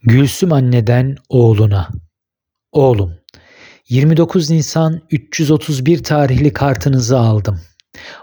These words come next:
Valide kalbi değil mi? Müteessir oldum. Fakat büyür-, büyük bir maksat ve emeli dini uğrunda cansiperane bir farkındalık olduğu için sevindim. Dini İslam'ın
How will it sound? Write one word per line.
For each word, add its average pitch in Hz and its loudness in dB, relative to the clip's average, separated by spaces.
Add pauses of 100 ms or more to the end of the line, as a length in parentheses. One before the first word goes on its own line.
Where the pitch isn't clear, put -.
(100)
Valide 131 0
kalbi 131 0
değil 160 2
mi? 104 -2 (100)
Müteessir 113 0
oldum. 92 -2 (480)
Fakat 120 -2
büyür-, 123 2 (180)
büyük 151 0
bir 135 2
maksat 123 -2 (320)
ve 120 0
emeli 147 2
dini 127 2
uğrunda 127 2 (320)
cansiperane 120 0
bir 113 2
farkındalık 113 -2
olduğu 113 2
için 127 0 (240)
sevindim. 98 -2 (500)
Dini 160 4
İslam'ın 156 0